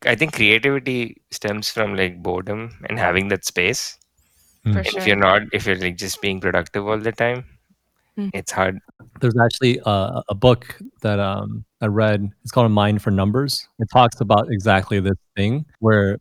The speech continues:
Speaker 2: you have, like, a focus state and then you have this diffuse state,
Speaker 3: Mm-hmm.
Speaker 2: and it's, it's an ebb and flow. And actually that idea is very much in sync with the, uh, productivity class that I took,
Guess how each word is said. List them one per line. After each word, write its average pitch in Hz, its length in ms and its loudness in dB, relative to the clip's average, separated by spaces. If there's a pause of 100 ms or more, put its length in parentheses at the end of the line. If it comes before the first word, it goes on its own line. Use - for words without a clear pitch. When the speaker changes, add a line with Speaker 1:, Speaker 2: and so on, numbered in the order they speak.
Speaker 2:
you 120 200 2
have, 127 180 4
like, 117 120 0
a 104 60 -2
focus 123 480 0
state - 480 -4
and 110 100 -2
then 104 80 0
you 107 80 0
have 110 140 2
this 104 160 -4
diffuse 113 420 -4
state, 151 360 -2 (220)
Speaker 3:
Mm-hmm. 185 400 -10
Speaker 2:
and 101 440 2
it's, 139 400 -6
it's 107 160 -2
an 110 100 -2
ebb 104 140 -2
and 98 160 -2
flow. 98 340 -6
And 104 140 -2
actually 117 280 0
that 107 340 0 (240)
idea 107 640 0
is 98 120 -4
very 113 260 2
much 110 220 0
in 98 80 -2
sync 104 420 -2
with 95 280 -4
the, 95 260 -6
uh, 98 140 -6
productivity 98 480 0
class 92 340 -2
that - 100 -8
I 98 60 -6
took, 101 360 -6